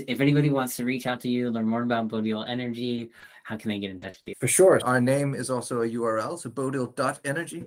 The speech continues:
Speaker 2: So that's a good place to start if you're interested in working with us, if you're interested in investing in us, if you're interested in partnering with us in any way, or just saying hello. Uh, we'd love to hear from you.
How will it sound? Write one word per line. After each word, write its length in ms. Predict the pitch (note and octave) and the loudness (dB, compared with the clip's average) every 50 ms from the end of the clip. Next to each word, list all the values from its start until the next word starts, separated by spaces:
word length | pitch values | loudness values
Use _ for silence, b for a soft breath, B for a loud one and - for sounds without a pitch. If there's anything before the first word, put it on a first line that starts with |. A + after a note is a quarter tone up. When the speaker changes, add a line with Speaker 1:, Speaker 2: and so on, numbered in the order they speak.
| - - - | -14 -16 -10
Speaker 2:
So 140 | - - | -8 -4
that's 240 | A#2 B2 C#3 C3+ - | -2 -2 -2 -2 -4
a 40 | C3 | -4
good 220 | - C#3+ C3+ - | -2 -2 -2 -2
place 220 | - C#3 B2 - - | -2 -2 -2 -2 -4
to 80 | - | -8
start 420 | C3+ - - - C3+ D3+ F3+ - - _ - - - _ _ | -10 -8 -6 -4 -4 -4 -6 -8 -12 _ -20 -20 -20 _ _
if 240 | - A#2 A2 - A#2+ | -8 -8 -6 -4 -4
you're 100 | A2 A2 | -4 -4
interested 460 | A2 - - - - - A2 G#2+ G#2 | -6 -8 -14 -14 -10 -8 -6 -6 -4
in 100 | G2+ G#2+ | -2 0
working 300 | B2 B2+ B2+ - D3 B2+ | 0 0 0 0 -2 -2
with 160 | C#3 D3 C#3 | 0 2 2
us, 320 | C#3 C#3 C#3 - - - | 2 2 0 -4 -8 -12
if 160 | - - B2+ - | -12 -12 -10 -8
you're 120 | A2 G2+ | -8 -8
interested 380 | G3+ G3+ - - - - - - | -8 -10 -14 -10 -10 -8 -8 -8
in 140 | G2 G2+ | -8 -8
investing 440 | G2+ G2+ A#2+ C3 C3 - - C#3 B2+ | -4 -2 -2 -2 -2 -2 -2 -2 -2
in 100 | B2+ B2+ B2+ | -2 -2 -2
us, 240 | B2+ B2 - - | -4 -4 -6 -10
if 100 | A2+ - | -8 -4
you're 80 | A#2 G#2+ | -4 -4
interested 340 | G#2 G2+ - - - G2 - | -4 -6 -10 -10 -8 -8 -8
in 60 | - | -2
partnering 420 | - C3 B2+ - - B2+ A#2+ A#2+ | 0 2 2 2 0 -4 -4 -4
with 140 | A#2+ A#2+ A#2 | -2 -2 0
us 220 | A#2+ A#2+ - - - - - | 0 0 -2 -6 -10 -4 -2
in 140 | A#2 A#2 | 2 2
any 180 | B2 B2 B2 B2 | 4 4 4 4
way, 440 | A2+ G#2+ G#2+ G#2+ C3 E3 D#3 C3 B2+ | 4 4 4 4 2 0 -2 -4 -6
or 200 | - - A2+ A2+ | -4 -2 -2 -2
just 260 | G#2+ A2+ B2+ - - - | -2 -2 -4 -2 0 0
saying 220 | B2+ A2+ A2+ A2 | 0 0 0 -2
hello. 360 | A2 A2+ G#2 G2+ A2 - D#3+ D3+ | -4 -6 -4 -4 -4 -4 -4 -4
Uh, 80 | G#2 | -2
we'd 160 | G#2 A2+ A2+ C3 | -2 -2 0 0
love 200 | A#2+ A#2+ A2+ - | -2 -2 -2 -4
to 80 | - G#2+ | -6 -6
hear 140 | A#2 A2+ | -6 -6
from 160 | A2+ - B2 C3+ | -6 -6 -8 -8
you. 80 | F3 | -8